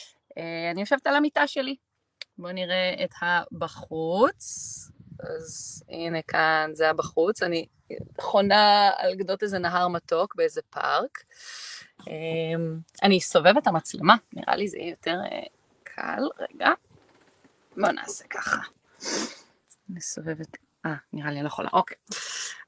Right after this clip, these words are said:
אז, אה, הנה כאן, זה המיטה. זה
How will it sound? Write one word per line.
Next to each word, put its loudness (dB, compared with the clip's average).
אז, 6
אה, 8
הנה 0
כאן, 2
זה -2
המיטה. -6
זה -10